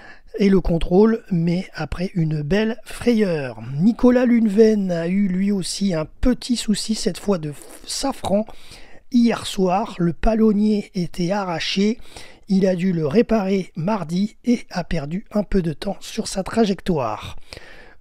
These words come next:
Maxime Sorel a eu une nuit compliquée aussi ce mardi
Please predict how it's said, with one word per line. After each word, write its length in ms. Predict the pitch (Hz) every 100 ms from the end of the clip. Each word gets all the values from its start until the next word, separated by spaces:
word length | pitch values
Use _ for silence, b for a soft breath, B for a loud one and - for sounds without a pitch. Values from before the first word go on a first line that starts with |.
| -
Maxime 360 | 202 - 226
Sorel 500 | 214 240 208 208 196
a 80 | 190
eu 180 | 190 196
une 180 | 185 185
nuit 300 | 190 220 214
compliquée 640 | - 233 - 226 - 233
aussi 520 | 226 214 - 220 220 202
ce 180 | -
mardi 520 | 202 180 160 170 202